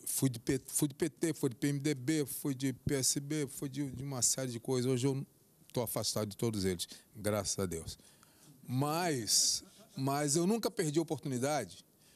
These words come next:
de anunciar Jesus. Eu nunca perdi essa oportunidade, né? E sempre, "Não, tá,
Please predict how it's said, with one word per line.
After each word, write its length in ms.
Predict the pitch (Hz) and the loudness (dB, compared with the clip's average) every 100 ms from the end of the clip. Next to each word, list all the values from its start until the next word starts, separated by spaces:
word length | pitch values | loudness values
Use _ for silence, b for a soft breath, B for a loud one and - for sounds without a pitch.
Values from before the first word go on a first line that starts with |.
| b - | b -4
de 120 | 127 | 0
anunciar 360 | 143 143 143 123 | 2 4 4 2
Jesus. 680 | 123 92 82 - - - - _ _ 127 | 0 -2 -6 -8 -10 -12 -16 _ _ -8
Eu 100 | 110 | -2
nunca 480 | 135 185 196 160 | 2 2 2 -2
perdi 520 | 127 120 101 101 107 98 B B - | -2 -2 -2 -4 -4 -6 B B -4
essa 200 | 113 123 | 0 0
oportunidade, 800 | 117 113 - 120 110 92 85 - | 0 -6 -4 0 0 -2 -4 -4
né? 220 | 120 135 | -2 0
E 100 | 139 | 2
sempre, 500 | 131 - 180 185 185 | 4 4 2 0 -4
"Não, 220 | 262 226 | -2 -2
tá, 100 | 196 | -2